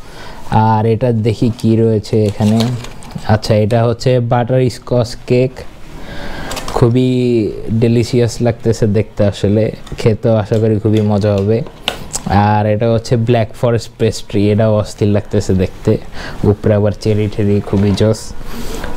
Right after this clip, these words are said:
তো এখন আসি প্রাইসের ব্যাপারটা। এ-, এটা হচ্ছে oven বেক pasta, এটার price হচ্ছে একশো সত্তর টাকা। আর এটাও same একশো সত্তর। আর হচ্ছে butter scotch cake হচ্ছে মানে তারা usually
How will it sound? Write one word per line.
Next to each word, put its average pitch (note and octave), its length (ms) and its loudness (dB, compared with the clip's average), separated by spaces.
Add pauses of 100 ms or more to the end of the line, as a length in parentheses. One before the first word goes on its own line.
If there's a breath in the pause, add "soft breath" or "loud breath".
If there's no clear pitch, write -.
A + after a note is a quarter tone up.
তো C3+ 360 4
এখন C3+ 400 -2
আসি C3 280 0
প্রাইসের C3 500 2
ব্যাপারটা। C3+ 640 0 (160)
এ-, B2 240 2 (240)
এটা B2 260 4
হচ্ছে C3 260 2
oven C3+ 400 2
বেক C#3 160 2 (120)
pasta, C#3 400 0
এটার A#2 220 0 (120)
price B2+ 340 2
হচ্ছে C3 240 -2
একশো A#2+ 220 0
সত্তর B2 360 0 (100)
টাকা। C#3 420 2 (720 loud breath)
আর A2+ 300 2
এটাও C3+ 400 2
same C#3+ 320 0
একশো B2+ 260 -2
সত্তর। C3 500 2
আর A#2 400 2
হচ্ছে A#2 280 0
butter C3 420 0
scotch D3 480 -2
cake D3+ 220 0
হচ্ছে C#3+ 500 0
মানে B2+ 260 0
তারা C3 340 2
usually C3 440 2